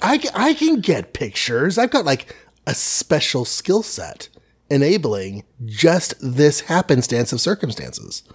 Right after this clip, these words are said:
So he decides that he is going to go and get pictures of the Vulture. Um, coincidentally, at home, while Aunt May is making wheat cakes for him, she's like, "Er,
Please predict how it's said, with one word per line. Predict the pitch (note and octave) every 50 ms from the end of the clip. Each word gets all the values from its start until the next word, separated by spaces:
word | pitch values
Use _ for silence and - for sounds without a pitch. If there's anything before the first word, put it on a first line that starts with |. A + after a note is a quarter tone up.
| _ - - _ _
So | - - - - - D3 C#3+ C#3 C#3 C3+ C3 C3 C3
he | D#3+ C3+ - - D#3 F3
decides | G3 G#3 - - - A2+ G#2+ G#2+ A2 A2+ B2 A2+
that | C3 C#3+
he | - - - B2 B2
is | C3+ C3+ B2+
going | B2 B2+ B2 B2+ B2
to | - C3+
go | A2+ A2+ A2 F#2+ F#2+ G2+ A2 -
and | - B2 B2 A2+
get | A2 G#2+ A2+ A#2 -
pictures | - A#2 G#2 - - - A#2 A#2+ A2+ - - -
of | F#2+ F#2+ F#2+ G2 G#2 A2+
the | C3
Vulture. | F#3+ A3 B3+ - - - - - - - _ - - - - - - - - _ -
Um, | - C#3+ C3+ C3+ C3 C3 C3 C3 C3 B2+ B2+ B2 B2 _ _ _ _ - _ _ _ -
coincidentally, | - - G3+ G3+ A#3 C#4 C#4+ - - G#3 G3 A3 C4 C#4 A3 - F#3+ C3+ G#2+ G2 F2+ F#2+ A#2 - _ _ _ _ -
at | E3+ E3+ E3+ D3+ A#2
home, | E3+ G3 G3 A2+ E2+ D#2 F#2 - - _ _ _ _ _
while | - C#3+ C3+ C3+ C3+
Aunt | C#3+ C#3+ D3 D3 C#3+
May | C#3+ C#3+ D3 C#3+ C#3 C#3 C#3 C#3+
is | A#2+ C3 C3 C3 B2+ A2+
making | C3 C#3 C3+ - C#3 C3 A#2+
wheat | A#2+ D#3 G#3 G3 -
cakes | B2 G2 F#2 - - -
for | - G2+ G2
him, | - G2+ G2 A2+ C#3+ - _ _ - - _ _ _ _ -
she's | - E3+ D#3+
like, | F3 F3 - - _ _ _ -
"Er, | - A#3+ C#4+ D4 C#4 B3 B3 B3+ C4 B3+ G#3 -